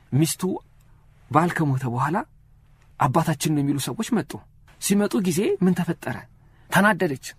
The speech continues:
በቃ ተበሳጨች። ሽማግሌዎች አሉ። እነዛ ሽማግሌዎች ባሉበት እኔ እንደው ስንቱን ነገር ችየው ነው እንጂ እሱ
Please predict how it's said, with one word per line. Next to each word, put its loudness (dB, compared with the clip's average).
በቃ 2
ተበሳጨች። 2
ሽማግሌዎች 0
አሉ። -2
እነዛ 2
ሽማግሌዎች 0
ባሉበት 2
እኔ 6
እንደው 4
ስንቱን 2
ነገር 2
ችየው 2
ነው 2
እንጂ 2
እሱ 2